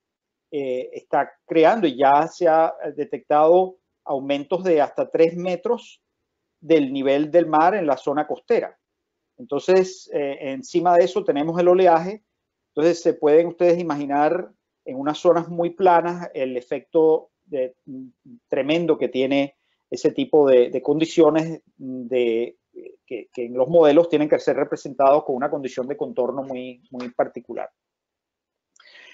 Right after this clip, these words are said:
Y todo esto, eh, atenta contra la, eh,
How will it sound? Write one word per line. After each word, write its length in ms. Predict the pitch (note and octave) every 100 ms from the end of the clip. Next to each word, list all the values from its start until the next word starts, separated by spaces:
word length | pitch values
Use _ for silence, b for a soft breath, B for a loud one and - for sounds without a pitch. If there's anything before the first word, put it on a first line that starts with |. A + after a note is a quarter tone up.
| b b _
Y 100 | G#3+
todo 300 | C4 D#4 D#4
esto, 520 | A3 - G#3 G#3+ - _ _ _ _
eh, 280 | F3 D#3 D#3
atenta 560 | F3 - B3 A3+ F#3 F3+
contra 640 | D#3+ D#3 C#3+ C#3+ C#3 C#3+ _ _
la, 680 | F3 C#3 C#3 C3+ C3 C3 C3+ D3+
eh, 260 | C#3 B2+